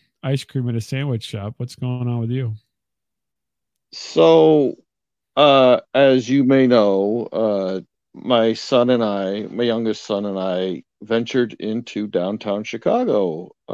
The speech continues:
Speaker 1: Yeah,
Speaker 2: last
Speaker 1: you
Speaker 2: week.
Speaker 1: guys were on a little adventure there.
Speaker 2: Yes.
Speaker 1: Marshall,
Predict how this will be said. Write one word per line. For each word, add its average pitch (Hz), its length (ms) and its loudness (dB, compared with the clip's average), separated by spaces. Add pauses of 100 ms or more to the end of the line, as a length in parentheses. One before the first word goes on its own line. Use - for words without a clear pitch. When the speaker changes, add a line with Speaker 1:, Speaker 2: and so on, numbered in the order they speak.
(100)
Speaker 1:
Yeah, 269 340 -2
Speaker 2:
last - 300 -6
Speaker 1:
you - 20 -4
Speaker 2:
week. 147 120 -6
Speaker 1:
guys 175 260 -6
were 151 760 -8
on 156 140 -2
a 156 60 -2
little 160 320 0
adventure 147 560 -2
there. 113 420 -2 (840)
Speaker 2:
Yes. - 680 0
Speaker 1:
Marshall, 131 840 0